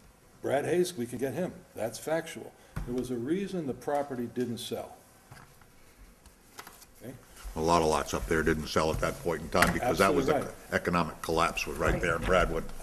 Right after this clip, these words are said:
Speaker 1: Absolutely
Speaker 2: Brad had a
Speaker 1: correct.
Speaker 2: hard time with that.
Speaker 1: But let's say this, I know Brad too, but everything else sold first.
Speaker 2: Yeah, yeah,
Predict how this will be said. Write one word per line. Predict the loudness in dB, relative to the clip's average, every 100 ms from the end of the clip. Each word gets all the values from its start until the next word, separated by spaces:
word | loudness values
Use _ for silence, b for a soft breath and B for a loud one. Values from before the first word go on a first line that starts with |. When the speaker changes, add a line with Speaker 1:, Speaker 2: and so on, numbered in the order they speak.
| -6
Speaker 1:
Absolutely | -4 2
Speaker 2:
Brad | 6 8
had | 8 4
a |
Speaker 1:
correct. | 2
Speaker 2:
hard | 2
time | 0 -2
with | -4
that. | -2
Speaker 1:
But | 2
let's | 2
say | 2 4
this, | 4 4
I | 2
know | 4
Brad | 2 2
too, | 0 -4
but | -2
everything | 0 0 -2 0
else | 0 0
sold | 0 0
first. | -4 -6 -8 -12
Speaker 2:
Yeah, | -14 -14 -16 -16 -14 -12
yeah, | -8